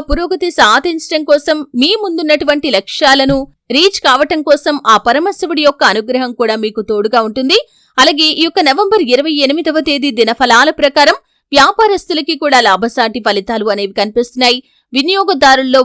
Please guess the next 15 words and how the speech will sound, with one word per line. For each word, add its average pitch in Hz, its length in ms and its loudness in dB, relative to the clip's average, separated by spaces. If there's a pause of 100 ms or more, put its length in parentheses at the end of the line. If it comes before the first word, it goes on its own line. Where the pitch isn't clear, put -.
(140)
ఒకరి 302 300 0
వల్ల 294 140 2 (100)
మీరు 269 180 -2 (260)
చాలా 247 320 4
మంచి 294 240 -4 (100)
శుభవార్తనైతే 208 760 -2
వినబోతున్నారు. 226 600 0 (420)
భాగస్వాములతో 285 840 2 (240)
మీకు 370 220 2 (120)
ఇదివరకు 392 420 -2 (140)
ఏమైనా 269 280 0 (100)
విభేదాలు 262 440 0 (100)
ఉంటే 233 220 -4
కనుక 240 200 -4 (280)
అవన్నీ 254 360 -2